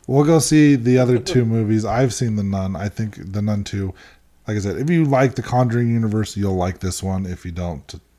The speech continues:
Speaker 1: it's not for you.
Speaker 2: Yeah, I like these ones. I like those kinds, so I'm,
Speaker 1: Yeah.
Speaker 2: I know I'm gonna like it.
Speaker 1: So we're gonna go see the other ones. We'll kinda give you a quick review on 'em when we do see 'em.
Speaker 2: Yeah.
Speaker 1: The, The Haunting in Venice and, and The Exorcist.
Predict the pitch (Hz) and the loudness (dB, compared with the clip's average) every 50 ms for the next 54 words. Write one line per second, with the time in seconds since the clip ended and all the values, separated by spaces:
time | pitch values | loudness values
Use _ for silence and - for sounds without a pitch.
0 | _ _ - - _ _ - - - - - - - 127 185 98 90 87 - - | _ _ -20 -20 _ _ -14 -14 -14 -14 -14 -10 -6 -4 -4 -4 -4 -6 -10 -20
1 | - _ - - 78 69 62 65 - - _ _ _ - 135 143 127 98 - - | -20 _ -16 -12 -12 -12 -12 -14 -18 -20 _ _ _ -6 -4 -4 -4 -6 -8 -12
2 | 87 78 80 87 82 80 80 - - - - 113 110 110 98 95 90 90 - - | -16 -14 -12 -14 -14 -14 -14 -18 -20 -18 -14 -12 -12 -12 -10 -12 -12 -12 -10 -8
3 | 90 87 87 85 - 92 90 92 98 - - - - 117 110 101 92 87 85 80 | -8 -8 -8 -10 -8 -6 -6 -4 -4 -6 -6 -6 -4 -2 -2 -2 -2 -2 -4 -6
4 | 78 76 71 - - 76 73 - _ - - _ _ _ _ _ - - - 107 | -6 -6 -8 -8 -10 -12 -14 -14 _ -20 -20 _ _ _ _ _ -14 -8 -4 -4
5 | 101 95 87 - _ _ _ _ _ _ _ - 127 131 131 143 143 139 127 135 | -2 -4 -4 -6 _ _ _ _ _ _ _ -2 0 2 4 4 4 4 4 2
6 | 131 120 - 127 120 107 110 107 101 101 98 95 95 95 92 95 90 - 98 98 | 2 2 2 2 2 2 2 2 0 0 -2 -2 -4 -4 -6 -6 -8 -8 -8 -8
7 | 95 92 85 90 90 85 87 87 85 80 - - 92 82 - - 82 82 78 85 | -8 -8 -6 -8 -8 -6 -6 -6 -8 -8 -10 -10 -12 -12 -10 -10 -10 -10 -8 -8
8 | 85 85 85 85 80 80 82 82 80 82 82 82 80 82 80 78 82 80 - - | -8 -8 -8 -8 -8 -8 -10 -10 -10 -10 -10 -10 -10 -12 -12 -12 -12 -12 -12 -12
9 | 87 82 80 78 80 - _ _ _ _ _ _ - 80 76 73 67 67 67 - | -12 -12 -12 -12 -12 -14 _ _ _ _ _ _ -18 -16 -14 -14 -14 -14 -12 -14
10 | 87 82 _ _ - - 85 90 92 87 90 82 85 82 80 80 78 78 76 69 | -14 -14 _ _ -12 -8 -8 -6 -6 -8 -8 -10 -10 -8 -8 -8 -8 -8 -10 -12
11 | - - 78 76 73 71 71 - _ _ _ - - 76 78 76 71 71 76 58 | -12 -12 -12 -12 -12 -12 -14 -16 _ _ _ -20 -18 -16 -14 -14 -14 -12 -12 -12
12 | 64 - - - 78 - - 73 - - - | -12 -14 -14 -14 -14 -14 -12 -12 -12 -14 -16